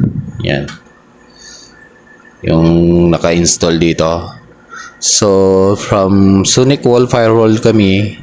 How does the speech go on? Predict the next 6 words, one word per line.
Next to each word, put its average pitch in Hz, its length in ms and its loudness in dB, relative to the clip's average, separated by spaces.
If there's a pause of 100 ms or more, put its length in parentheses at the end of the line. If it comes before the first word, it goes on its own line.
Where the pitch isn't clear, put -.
(540)
nagkaroon 104 560 0
kami 107 320 2
ng 95 640 2 (640)
unit 104 480 2
na 95 320 2
E-Cruiser. 104 960 0